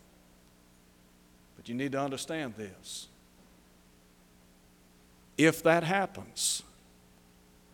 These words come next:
they're not following the New Testament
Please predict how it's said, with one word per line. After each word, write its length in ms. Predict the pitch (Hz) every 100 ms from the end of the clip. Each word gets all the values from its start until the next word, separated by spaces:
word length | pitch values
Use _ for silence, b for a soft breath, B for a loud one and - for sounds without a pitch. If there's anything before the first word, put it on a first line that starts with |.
| - - - - 87
they're 160 | 113 139
not 220 | 139 143
following 540 | - 156 147 139 127
the 100 | 120
New 120 | 117 131
Testament 640 | - 156 135 - 104